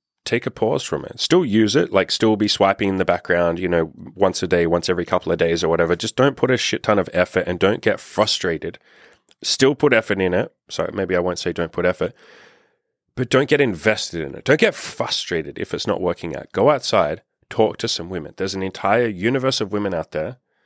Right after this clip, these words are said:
Again, most of my coaching clients at this point in time, I tell them, "Yo, just <laughs> go outside and start talking to women." At this point, I'm gonna say seventy-five percent of my coaching clients get laid from going outside and talking to women.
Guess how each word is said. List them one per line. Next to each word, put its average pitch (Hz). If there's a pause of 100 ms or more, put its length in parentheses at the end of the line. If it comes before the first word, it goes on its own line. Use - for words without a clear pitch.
(160)
Again, 104
most 104
of 123
my 117
coaching 101
clients 95
at 80
this 98
point 95
in 87
time, 82
I 90
tell 120
them, 87
"Yo, 95
just 98
<laughs> -
go 127
outside 104
and 87
start 87
talking 92
to 85
women." 82 (760)
At 123
this 175
point, 180
I'm 120
gonna 113
say 101
seventy-five 113
percent 95
of 92
my 87
coaching 90
clients 131
get 98
laid 90
from 87
going 85
outside 80
and 82
talking 85
to 82
women. 82